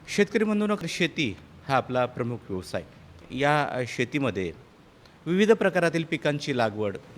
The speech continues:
आपण करत असतो. काही ठिकाणी आपला शेतकरी बांधव फळपिकांची लागवड करत असतो, काही ठिकाणी फुलपिकांची लागवड करत असतो,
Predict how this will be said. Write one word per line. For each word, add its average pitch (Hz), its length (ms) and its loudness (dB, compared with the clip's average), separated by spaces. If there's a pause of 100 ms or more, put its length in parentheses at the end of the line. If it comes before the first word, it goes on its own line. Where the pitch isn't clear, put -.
(100)
आपण 101 240 0
करत 98 260 -6
असतो. - 260 -8 (460)
काही 151 180 6
ठिकाणी 202 320 2
आपला 180 280 2
शेतकरी 165 360 -2
बांधव 156 400 -2 (260)
फळपिकांची 131 520 -2
लागवड 117 260 -2
करत 113 240 -8
असतो, 113 320 -6 (540)
काही 123 120 4
ठिकाणी 117 340 0
फुलपिकांची 139 840 0
लागवड 107 260 2
करत - 240 -6
असतो, 107 380 -6